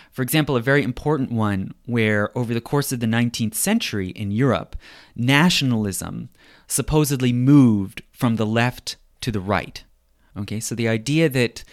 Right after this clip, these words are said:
the power of a state should rest upon the sort of organic unity of a nation with a shared culture and shared heritage, and particularly a shared language, that was considered a left-wing idea at the time of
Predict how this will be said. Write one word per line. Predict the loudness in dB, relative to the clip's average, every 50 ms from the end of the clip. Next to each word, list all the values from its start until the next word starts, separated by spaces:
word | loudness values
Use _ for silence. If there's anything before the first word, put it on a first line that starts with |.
| -20 -20 -20 -20 _ _ _
the | -8 -6
power | -4 -2 0 2 4 4 4 4
of | 2 0 -4
a | -6
state | -6 -6 -2 0 2 2 2 0 -2
should | -6 -8 -6 -2
rest | 0 2 2 2 0 -2 -6 -10 -6
upon | -2 0 2 2 2 0 0 -2
the | -4
sort | -4 -6 -4 -6
of | -6 -8
organic | -10 -10 -6 -2 0 2 2 2 0 -2 -4
unity | -2 2 4 4 6 4 2 2 0 -6 -8 -10 -8
of | -8 -6
a | -4
nation | -2 0 0 2 4 2 2 2 0 -4 -6 -8 -10 -12
with | -10 -8
a | -6
shared | -6 -4 -2 0 0 0 0 -2 -4 -8
culture | -8 -4 -2 -2 -2 -2 -4 -4 -4 -4 -6
and | -6 -8 -8 -8
shared | -6 -6 -4 -4 -4 -6 -6 -10 -14 _ -20 -20 _ _ _
heritage, | -6 -2 2 2 2 0 0 -4 -8 -8 -6 -6 -6
and | -6 -6
particularly | -6 -6 -6 -6 -6 -6 -6 -4 -4 -2 -2 -2 -4
a |
shared | -4 -4 -4 -2 -2 -2 -2 -4 -10 _ -20 -20 _ _ _ -6
language, | -2 0 2 2 2 2 0 -4 -6 -8 -10 -12 -14 -14 _ -20 -20 -20 -20 -20 -20 -20 _ _ _ -20 -20 _ _ _ _ -4
that | 0 0 0 0 0
was | 2 4 4 4 4 2 0
considered | -2 -2 -2 -2 -2 0 0 0 0 0 0
a | -2 -2
left-wing | -2 0 2 2 2 0 -2 -6 -4 -2 0 0 0 0 -2
idea | -4 -4 -4 -2 0 0 2 0 0 -4 -8 -12 _ _ _ -10
at | -8 -8
the | -8 -8
time | -8 -4 -2 -2 -2 0 -2
of | -2 -4 -6 -10 -16 -20